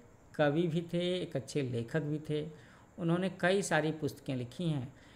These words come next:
जिनमें उनकी आत्मकथा काफ़ी चर्चित रही।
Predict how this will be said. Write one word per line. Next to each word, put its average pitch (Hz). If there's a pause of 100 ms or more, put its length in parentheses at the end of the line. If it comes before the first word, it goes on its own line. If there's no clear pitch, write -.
(200)
जिनमें 143
उनकी 165 (160)
आत्मकथा 123 (420)
काफ़ी 165
चर्चित -
रही। 107